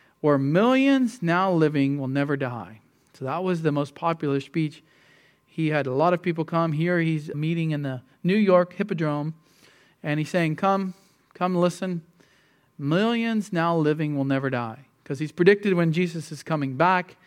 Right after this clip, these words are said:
and he's saying, "If you want to be ready for that and, and be part of his movement that will get saved, come listen to that." Another ad up here, Royal Albert Hall.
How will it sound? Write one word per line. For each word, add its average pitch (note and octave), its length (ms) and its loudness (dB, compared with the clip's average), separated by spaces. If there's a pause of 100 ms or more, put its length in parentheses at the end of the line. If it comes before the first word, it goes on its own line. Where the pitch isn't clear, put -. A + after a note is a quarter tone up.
(320)
and C#3 140 -2
he's C3+ 120 -2
saying, D3+ 320 0
"If C3 180 -4
you F3+ 120 0
want F3 180 2
to D#3+ 80 2
be D3+ 180 0
ready D#3 280 2
for E3 160 -2
that B2+ 340 -4 (560)
and, D3 240 -2
and D3 320 0 (580)
be D#3+ 180 0
part E3 320 4
of C#3+ 400 0
his D#3 260 -2
movement C#3+ 480 -4
that C3+ 160 -6
will C3 240 -4 (460)
get D3+ 240 -2
saved, C#3 580 0 (480)
come D#3 200 -4
listen C#3+ 280 -2
to B2+ 80 -4
that." A2+ 220 -10 (1000)
Another D#3+ 280 2
ad D3+ 240 2
up D3+ 160 0
here, D3+ 160 2
Royal F3 560 4
Albert C#3+ 380 -2
Hall. D3+ 540 2